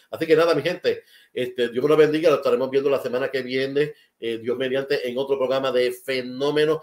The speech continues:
Y vamos a estar hablando posiblemente, hay dos temas que tengo, si, posiblemente sea sobre la, el exorcismo de Emily Rose o vamos a estar hablando de la cuija. Así que nada, mi gente,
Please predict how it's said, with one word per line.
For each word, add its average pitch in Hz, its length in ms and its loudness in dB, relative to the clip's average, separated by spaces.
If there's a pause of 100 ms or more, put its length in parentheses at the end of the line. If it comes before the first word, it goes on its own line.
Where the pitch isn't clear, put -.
(140)
Y 123 120 -12
vamos 120 160 0
a - 20 0
estar 123 180 0
hablando 123 360 0
posiblemente, 123 720 -2 (440)
hay 127 180 0
dos 127 140 -6
temas 127 200 -4
que 123 120 -2
tengo, 135 460 -2
si, 113 300 -20 (220)
posiblemente 120 480 -4
sea 123 260 -2
sobre 110 260 -2
la, 107 280 -4 (280)
el 131 120 -4
exorcismo 135 520 -2
de 131 220 2
Emily 135 300 0
Rose 147 460 2 (260)
o 180 520 6
vamos 123 200 2
a - 20 2
estar 127 140 0
hablando 123 440 0
de 117 140 2
la 110 160 -2
cuija. 104 460 -8
Así 151 280 -4
que 123 240 0
nada, 139 220 -2
mi 131 80 -2
gente, 123 360 -4